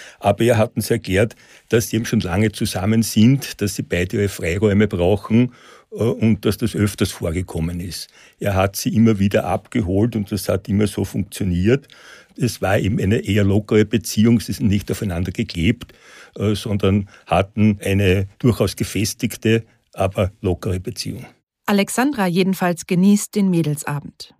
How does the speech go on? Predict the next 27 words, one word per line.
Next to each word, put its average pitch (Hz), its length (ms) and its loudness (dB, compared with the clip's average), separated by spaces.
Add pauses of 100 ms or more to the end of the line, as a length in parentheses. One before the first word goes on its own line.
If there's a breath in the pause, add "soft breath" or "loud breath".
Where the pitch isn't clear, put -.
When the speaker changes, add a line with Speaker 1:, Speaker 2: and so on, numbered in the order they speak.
(120)
Speaker 2:
Zunächst 214 460 2
machen 185 300 2
sie 214 280 -2
und 185 180 -4
ihre 165 200 -2
beiden 160 260 0
Freundinnen 214 600 2
einen 190 260 -2
kurzen 214 380 -2
Kneipenbummel 170 640 2
durch 160 220 -4
mehrere 151 420 0
Diskos. - 640 -6 (360)
Schließlich 277 600 -2
landen 180 320 2
sie 196 160 0
im 196 100 0
Azzurro, 202 460 -2 (400)
einer 180 220 2
Großraumdisco 170 920 0
nicht 208 260 2
sehr 190 160 0
weit 156 240 -2
von 165 160 -2
Alexandras 160 640 -2
Wohnung 160 260 2
entfernt. - 640 -4